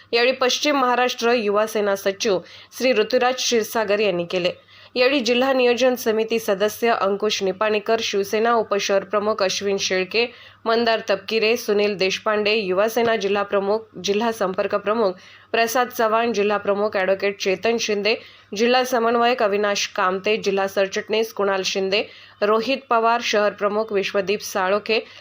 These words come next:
युवती सेना शहर प्रमुख सौ नम्रता भोसले, कोल्हापूर उत्तर विधानसभा मतदारसंघ युवा सेना अध्यक्ष शैलेश साळुंखे, सरचिटणीस कपिल पोवार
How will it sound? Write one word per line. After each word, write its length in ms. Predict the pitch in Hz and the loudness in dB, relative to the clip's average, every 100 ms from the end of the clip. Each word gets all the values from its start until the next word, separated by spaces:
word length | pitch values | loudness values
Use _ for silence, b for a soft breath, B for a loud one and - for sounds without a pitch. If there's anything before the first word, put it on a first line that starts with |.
| B | B
युवती 420 | 208 226 240 254 277 | -2 2 2 2 0
सेना 280 | 285 262 254 | 2 2 2
शहर 220 | 262 233 | 2 0
प्रमुख 320 | 226 233 233 | 0 0 0
सौ 280 | 233 240 226 | 0 0 2
नम्रता 480 | 220 190 190 196 208 | 2 0 0 0 -2
भोसले, 480 | 190 185 180 202 240 B B B | 0 -4 -2 -2 -2 B B B
कोल्हापूर 440 | 233 240 247 277 | 2 4 4 4
उत्तर 360 | 262 254 269 247 | 2 2 0 2
विधानसभा 600 | 226 240 226 220 214 233 | 2 0 0 -2 0 0
मतदारसंघ 720 | 220 208 202 202 214 208 208 | 0 0 0 -2 -2 -2 0
युवा 300 | 226 190 190 | 0 0 0
सेना 340 | 196 208 196 196 | 0 0 0 0
अध्यक्ष 380 | 180 202 202 214 214 | 0 -2 -2 -2 -2
शैलेश 500 | - 185 190 202 202 | 0 -2 0 -2 -2
साळुंखे, 640 | - 180 185 196 214 233 B B B B B B B - | -2 0 0 -2 -2 -4 B B B B B B B -4
सरचिटणीस 640 | 262 233 269 269 254 - | -2 0 0 0 0 0
कपिल 340 | - 226 254 226 | -2 -2 0 -2
पोवार 400 | - 196 196 | 0 2 2